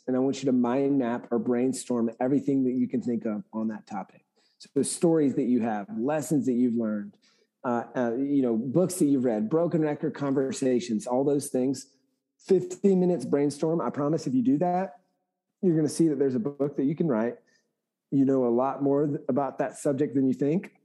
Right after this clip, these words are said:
and you're going to have gotten started on your book. Uh, the whole rest of the writing process is gonna be easier.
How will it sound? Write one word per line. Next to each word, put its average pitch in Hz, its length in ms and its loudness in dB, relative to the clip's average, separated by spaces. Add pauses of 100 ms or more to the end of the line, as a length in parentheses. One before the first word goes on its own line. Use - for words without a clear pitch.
(280)
and 185 320 2
you're 147 100 2
going 151 260 2
to 147 100 0
have 123 120 0
gotten 117 220 -4
started 120 340 -2
on 104 120 -4
your 101 100 -12
book. 98 320 -10 (640)
Uh, 120 140 -4
the 123 100 -4
whole 139 180 0
rest 143 240 0
of 135 60 -2
the 127 60 2
writing 123 280 0
process 113 440 -6
is 123 80 -4
gonna 117 200 -2
be 110 100 -2
easier. 113 520 -2